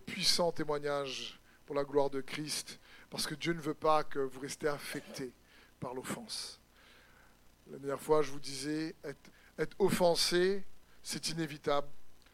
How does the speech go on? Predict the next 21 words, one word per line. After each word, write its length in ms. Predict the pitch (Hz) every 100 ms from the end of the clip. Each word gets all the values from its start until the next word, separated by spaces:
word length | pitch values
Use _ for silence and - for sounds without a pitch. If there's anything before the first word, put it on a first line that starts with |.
| - -
mais 160 | 147 151
rester 400 | 170 - - 175
offensé, 640 | 165 - 147 - 156 165 196 - - -
c'est 220 | - 143
un 100 | 143
choix. 320 | 131 - 131 - - - - - - - - - - - -
Et 60 | 147
aujourd'hui, 540 | 156 156 160 156 202
pour 180 | 175 156
cette, 220 | 160 -
cette 360 | - - 147 -
série, 540 | - 175 156 180 202 165
on 80 | 139
va 140 | 135
poursuivre 420 | - 151 - 170
dans 60 | 156
cette 180 | - -
série 240 | 151 151
sur 160 | - 143
la 80 |
foi, 340 | 127 147 160